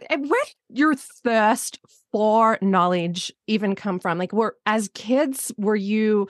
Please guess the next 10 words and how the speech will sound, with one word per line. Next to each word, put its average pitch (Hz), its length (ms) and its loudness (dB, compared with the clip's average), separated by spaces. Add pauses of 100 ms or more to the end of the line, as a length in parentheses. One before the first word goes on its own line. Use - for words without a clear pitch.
(240)
nonfiction 262 920 0
fans? 277 600 0
Like, 233 120 -2 (100)
like, 233 260 0
where 247 300 2
do 311 60 0
you 311 120 0
think 247 400 -2
that 196 120 -4
this - 280 -4